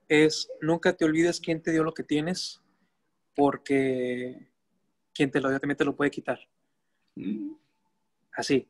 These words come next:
Speaker 1: no hay nadie. Dice, dice la palabra que, que los dones son irrevocables,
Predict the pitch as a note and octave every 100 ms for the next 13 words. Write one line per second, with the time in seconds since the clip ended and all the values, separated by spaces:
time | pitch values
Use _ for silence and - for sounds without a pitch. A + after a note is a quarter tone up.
0 | - C#3+ D#3 D#3 E3 E3 D#3 D3+ D3+ D3+
1 | E3+ E3 - - D#3 - D#3 C#3 B2+ C3+
2 | C3+ D#3 D#3+ C#3+ B2+ _ _ _ _ _
3 | - - C#3+ C#3 C#3 D#3 D#3 D#3 D3+ D3+
4 | C3+ D3+ D3 C3 - -